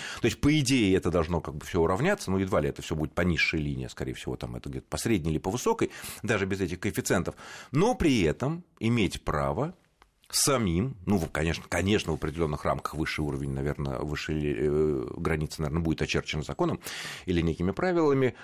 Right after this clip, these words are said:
самим определять, сколько вот лично вам будет стоить эта страховка. Объяснение этому простое. У нас большие очень убытки из-за страхования по осаго, говорит страховое сообщество, потому что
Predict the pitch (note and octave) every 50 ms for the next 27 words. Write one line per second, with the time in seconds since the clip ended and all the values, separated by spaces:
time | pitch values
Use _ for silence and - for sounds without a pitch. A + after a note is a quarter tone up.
0 | - - _ - - - - G3 G3+ G#3 G3+ F#3+ F3 B2+ G#2 - - - G#2+ -
1 | - G#2 G2+ A2+ D3+ F3+ A3+ A#3+ B3 A#3+ - - - C#3+ D3 C#3 A2 - - G#2
2 | G2 G#2 G2 - - A#2 B2+ C#3+ C#3 - - - - A2+ A2 A2+ B2+ F#3 A3 B3
3 | B3 A3 G3+ - _ _ _ _ G2 F2+ F#2 D#2 E2 D#2+ - - - - C#3+ F3+
4 | F#3+ G3 F#3+ - - - E2+ G2 - - - - - - - A#2 - - - -
5 | - - - - _ D#3 F#3 A3 G#3 B3 A#3+ A#3 - G3+ F3+ E3 - D3+ C#3+ -
6 | - D3+ C#3 C#3 C3 G#2 D3 C#3+ D#3 C#3 G#2 F#2 F2+ G#2 G#2 - - - G#2 F#2
7 | F2+ F2 D#2+ - E2 F2 F2+ D#2+ F2+ G#2+ G2+ - - F2 D#2 G#1+ B1+ D#2 D2+ D#2+
8 | D#2 - - D2+ - F2+ E2 E2 D#2 C#2+ D2 C2+ - E2 E2 - G3 G3+ F#3 F3
9 | E3 E3+ E3+ E3+ D#3+ - - - C3+ - D3+ C#3 C3+ C#3+ C#3+ C3+ - C#3+ C3 B2+
10 | A#2+ - B2+ - - C#3 - - - - - - - - - - - - A2+ B2+
11 | B2 A#2+ A2+ F#2+ - A2